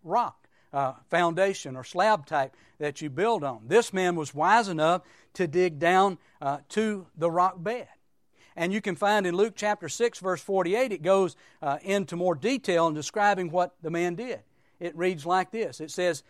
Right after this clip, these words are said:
"He is like a man building a house who dug down deep and laid a foundation on a rock."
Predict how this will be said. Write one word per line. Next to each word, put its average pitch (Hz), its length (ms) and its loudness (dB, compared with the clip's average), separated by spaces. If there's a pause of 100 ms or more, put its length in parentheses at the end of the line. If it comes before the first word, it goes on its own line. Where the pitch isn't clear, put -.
(220)
"He 240 80 -2
is 247 140 0
like 208 200 4
a 185 60 -2
man 196 300 0
building 240 340 2
a 247 60 -8
house 156 500 -6 (320)
who 220 120 2
dug 208 280 2
down 180 380 2
deep 208 380 -6 (340)
and 175 180 0
laid 175 200 4
a 156 40 -4
foundation 180 760 -2 (160)
on 151 180 -4
a 156 60 -4
rock." 180 280 -4